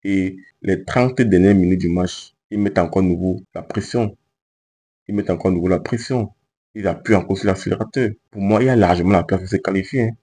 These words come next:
Il y a largement la place pour se qualifier. Dortmund va venir avec un bloc très bas.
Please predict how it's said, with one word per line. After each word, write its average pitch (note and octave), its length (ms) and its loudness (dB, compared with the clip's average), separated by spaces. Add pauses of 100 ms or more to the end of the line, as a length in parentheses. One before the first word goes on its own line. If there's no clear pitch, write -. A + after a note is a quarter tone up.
(720)
Il G2+ 60 -4
y A2 40 4
a G#2 60 6
largement F#2 560 4
la F2 140 2
place - 300 -2
pour - 80 -20
se - 120 -6
qualifier. C#3 580 -2 (260)
Dortmund G2 440 4
va A#2 80 6
venir G2 380 2 (160)
avec F2+ 260 -6
un G2+ 120 4
bloc F#2 280 0
très G#2+ 200 0
bas. G#2 260 2